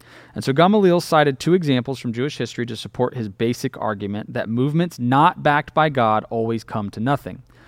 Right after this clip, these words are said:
But examples were failed, the, both examples,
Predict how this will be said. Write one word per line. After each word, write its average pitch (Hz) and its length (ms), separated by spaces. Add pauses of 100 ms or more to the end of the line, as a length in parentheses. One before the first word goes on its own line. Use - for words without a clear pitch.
(200)
But 107 100
examples 139 840 (920)
were 117 160
failed, 123 540
the, 123 220
both 151 280
examples, 117 520